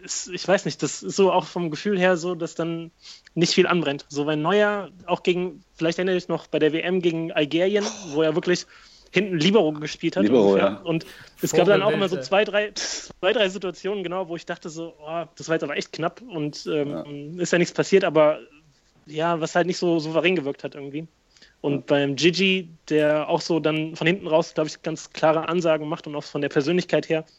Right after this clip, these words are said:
Speaker 1: Also die Keeper sind ja sowieso immer, die haben ja irgendwie einen leichten Schuss, so.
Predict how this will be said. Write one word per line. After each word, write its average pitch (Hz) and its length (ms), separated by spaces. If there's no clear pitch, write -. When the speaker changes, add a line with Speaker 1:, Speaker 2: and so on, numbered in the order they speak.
Speaker 1:
Also 135 140
die 143 100
Keeper 214 300
sind 170 120
ja 160 80
sowieso 160 280
immer, 170 120
die 147 80
haben 165 100
ja 165 120
irgendwie 160 340
einen 156 160
leichten 165 260
Schuss, - 300
so. 131 260